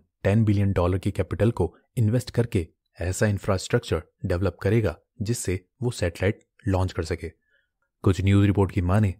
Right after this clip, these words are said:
तो ये सिर्फ अब SpaceX या Amazon का ही नहीं, बल्कि Facebook, Boeing, एटसेटरा कई कंपनीज के लिए ये एक ड्रीम प्रोजेक्ट है कि वो सैटेलाइट के through कंज्यूमर को इंटरनेट प्रोवाइड करवाए। पर SpaceX के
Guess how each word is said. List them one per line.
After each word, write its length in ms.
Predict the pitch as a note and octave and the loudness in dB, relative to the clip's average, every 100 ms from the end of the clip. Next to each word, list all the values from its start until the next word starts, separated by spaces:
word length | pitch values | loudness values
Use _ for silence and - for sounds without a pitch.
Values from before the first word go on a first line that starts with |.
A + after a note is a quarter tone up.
| _ | _
तो 80 | F#2+ | 0
ये 120 | F#2+ | 0
सिर्फ 320 | - A2+ - - - | 2 0 0 -10 -6
अब 140 | - G#2 | 2 2
SpaceX 880 | G#2 - G#2+ A2+ - B2 A2+ - - _ | 2 2 0 0 -2 -2 0 -6 -14 _
या 140 | G#2+ A2 - | -2 -2 -2
Amazon 420 | G#2 F#2 F2 F#2 A2+ | -2 0 0 0 2
का 60 | |
ही 120 | G#2+ G2+ | 2 2
नहीं, 200 | F2 E2 _ | 0 -6 _
बल्कि 380 | E2 G#2 A2+ F#2 - _ _ - | 0 2 2 -2 -4 _ _ 2
Facebook, 340 | A#2 G2 F2+ - _ - | 2 2 -4 -8 _ 0
Boeing, 260 | F#2+ G#2+ F#2 _ _ - | 4 4 2 _ _ -8
एटसेटरा 540 | F2 - A#2 - G2 - _ - | -8 -4 -4 -2 -4 -4 _ -2
कई 160 | G#2+ | 2
कंपनीज 500 | G#2+ F#2+ F2 F#2 A#2 | 2 0 -2 0 0
के 100 | - | 2
लिए 180 | G#2+ E2+ - _ _ | 2 2 -4 _ _
ये 100 | G#2+ | 0
एक 140 | A#2+ - | 0 0
ड्रीम 200 | G#2+ G#2 | 2 2
प्रोजेक्ट 380 | G2 F#2 F2+ F2 | 2 0 0 -2
है 120 | E2 - _ - | -4 -8 _ -4
कि 100 | F#2 | -2
वो 280 | F2+ A2 - - - | 2 2 0 -12 -8
सैटेलाइट 420 | F#2 F2 G2 - | -4 -2 -4 -4
के 100 | F#2 | -4
through 240 | - G#2+ E2 _ | 0 0 -2 _
कंज्यूमर 500 | - F2 E2 F#2+ B2 | -4 -4 -2 2 2
को 160 | C3 F#2 - _ - | 2 0 -2 _ -2
इंटरनेट 380 | G#2+ F#2+ F#2+ | 0 0 -2
प्रोवाइड 280 | - F#2 E2+ | 0 0 0
करवाए। 300 | - F2 D#2+ - _ _ _ _ _ - | -2 -2 -4 -8 _ _ _ _ _ 2
पर 140 | G#2 | 2
SpaceX 720 | - - F#2 - - A2+ - | 2 0 -2 -2 -4 -4 -2
के 180 | A2 | -2